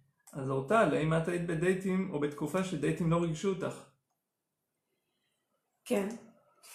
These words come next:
Speaker 2: <laughs> אמ, אני לא יודעת מה להגיד בקשר לזה, אני יודעת שלך יש משהו שונה להגיד
Speaker 1: מהמם.
Speaker 2: ממה שאני חושבת. אה, מהניסיון האישי שלי, כשדייט לא ריגש אותי, אז הוא לא ריגש אותי,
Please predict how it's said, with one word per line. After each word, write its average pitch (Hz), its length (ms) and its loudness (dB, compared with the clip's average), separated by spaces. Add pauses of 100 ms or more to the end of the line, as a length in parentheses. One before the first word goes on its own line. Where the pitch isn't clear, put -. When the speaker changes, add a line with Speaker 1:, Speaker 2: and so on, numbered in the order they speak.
Speaker 2:
<laughs> - 920 -6
אמ, 196 1300 -2 (1700)
אני 226 200 0
לא 285 60 4
יודעת 294 420 2
מה 202 240 0
להגיד 185 380 -2
בקשר 190 320 -6
לזה, 226 100 -2
אני 269 80 -4
יודעת 214 220 -2
שלך 185 400 -4
יש 202 120 -6
משהו 196 280 -8
שונה 180 280 -12 (160)
להגיד 180 440 -8 (140)
Speaker 1:
מהמם. 156 340 0
Speaker 2:
ממה 180 180 -10
שאני 180 320 -12
חושבת. 208 680 -8 (560)
אה, 185 580 -6 (120)
מהניסיון 196 600 -2
האישי 220 320 -2
שלי, 220 400 0
כשדייט 185 420 -6
לא 190 400 -2
ריגש 190 300 -8
אותי, 190 280 -10
אז 180 140 -12
הוא - 80 -10
לא 190 60 -10
ריגש - 320 -12
אותי, - 260 -16